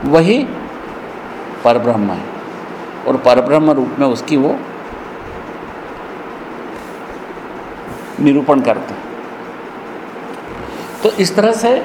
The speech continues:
एक क्रमबद्ध तरीके से ये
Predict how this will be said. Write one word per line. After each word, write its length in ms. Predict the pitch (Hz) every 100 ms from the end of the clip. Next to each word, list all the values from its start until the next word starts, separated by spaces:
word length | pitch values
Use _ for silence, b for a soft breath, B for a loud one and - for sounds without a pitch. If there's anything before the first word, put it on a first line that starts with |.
| - - - - - - - - 165
एक 220 | 180 180
क्रमबद्ध 680 | 202 226 214 170 143 147 131
तरीके 340 | 117 113 -
से 160 | - - - - - - - - - -
ये 120 | 120